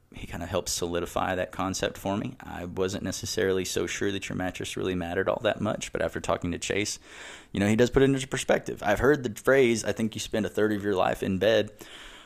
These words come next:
um, you know, but hearing Chase mention it along with some of, uh, some of the other information that he's had from some of the guests that he's spoken with, uh,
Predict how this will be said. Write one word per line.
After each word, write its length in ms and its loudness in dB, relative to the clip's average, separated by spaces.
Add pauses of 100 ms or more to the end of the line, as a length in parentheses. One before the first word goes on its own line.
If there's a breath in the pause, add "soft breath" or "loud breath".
um, 480 -2 (100)
you 120 -2
know, 80 2
but 140 -2
hearing 300 4
Chase 360 2
mention 340 0
it 160 -2
along 460 0
with 420 -2 (240)
some 320 0
of, 160 -2
uh, 240 2
some 140 -4
of 40 -2
the 120 0
other 340 -2 (160)
information 580 -2
that 120 -4
he's 220 -2
had 380 -2
from 160 -6
some 140 -4
of 60 -2
the 60 -4
guests 260 -4
that 60 -8
he's 120 -4
spoken 400 -2
with, 380 -6 (120)
uh, 220 -10